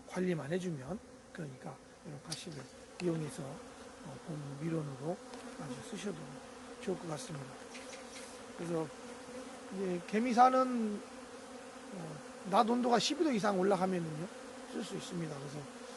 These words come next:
따로 저 개미산 영상은, 어, 따로 올려드리도록 하고요. 오늘은 원벌 자극 신양에 대해서 그리고, 음, 반드시 이렇게 할 경우에는 주위에 벌이 없어야 됩니다. 주위에 가까운 데 벌이, 네,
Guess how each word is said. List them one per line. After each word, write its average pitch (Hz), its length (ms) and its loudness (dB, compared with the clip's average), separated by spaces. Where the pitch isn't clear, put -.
따로 175 360 2
저 151 280 -6
개미산 170 380 -2
영상은, 175 320 4
어, - 1120 -8
따로 180 180 2
올려드리도록 151 540 -4
하고요. 175 320 -6
오늘은 175 360 2
원벌 175 280 2
자극 202 280 4
신양에 185 420 4
대해서 151 500 -2
그리고, 170 400 2
음, 139 320 -8
반드시 190 320 0
이렇게 185 260 2
할 190 180 6
경우에는 196 520 4
주위에 196 240 4
벌이 202 300 4
없어야 240 280 4
됩니다. 147 360 -2
주위에 151 140 -6
가까운 170 300 0
데 139 80 -8
벌이, 156 180 -4
네, 156 80 -6